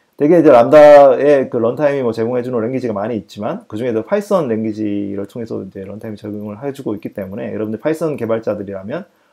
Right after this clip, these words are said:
람다를 통해서 할 수 있는 것들이 훨씬 더 많아지고, 어, 점점 넓어지고 있다. 이렇게 이제 보시면 되겠습니다. 자, 그래서 오늘 이제, 어, 정리를 할 텐데요. 이제,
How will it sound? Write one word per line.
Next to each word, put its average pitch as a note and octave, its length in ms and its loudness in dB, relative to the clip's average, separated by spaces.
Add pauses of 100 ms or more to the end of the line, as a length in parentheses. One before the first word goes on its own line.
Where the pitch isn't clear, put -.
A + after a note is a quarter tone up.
(120)
람다를 A#2 340 0
통해서 D3 240 -6
할 D3 80 -4
수 D3 80 -10
있는 B2+ 140 -6
것들이 A2 200 -8
훨씬 D3+ 380 -8
더 A2+ 80 -4
많아지고, G#2+ 640 -8 (400)
어, G2+ 120 -16
점점 G#2+ 260 -6
넓어지고 A#2 460 0
있다. F#2+ 420 -10
이렇게 - 260 -16
이제 F#2 240 -18
보시면 G#2 360 -16
되겠습니다. F#2+ 440 -20 (1800)
자, - 60 -6
그래서 E3+ 240 2
오늘 G3 640 4
이제, C#3 520 2 (280)
어, A#2 460 -2 (1300)
정리를 E3 380 0
할 G3+ 100 -2
텐데요. C#3+ 380 0
이제, A2+ 380 -2